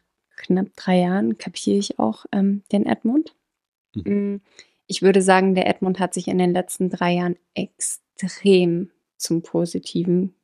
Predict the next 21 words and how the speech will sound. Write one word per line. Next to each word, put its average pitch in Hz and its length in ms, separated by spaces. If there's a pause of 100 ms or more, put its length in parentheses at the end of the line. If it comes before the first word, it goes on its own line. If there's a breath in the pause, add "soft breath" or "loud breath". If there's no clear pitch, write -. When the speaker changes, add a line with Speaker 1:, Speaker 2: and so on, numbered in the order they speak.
Speaker 1:
gewendet, 185 460 (840 soft breath)
verändert. 185 520 (320)
Speaker 2:
Vielleicht - 300
dir 90 120
gegenüber. 82 460 (640)
Speaker 1:
Nein, 185 360
er 190 160
ist 185 120
im 180 120
Allgemeinen 180 640
viel 202 500
offener, 175 680 (320 loud breath)
viel 185 280
zutraulicher, 175 800
allein 170 300
auch - 160
wie 170 100
er 170 100
mit 170 160
Matteo 175 680
ist. - 520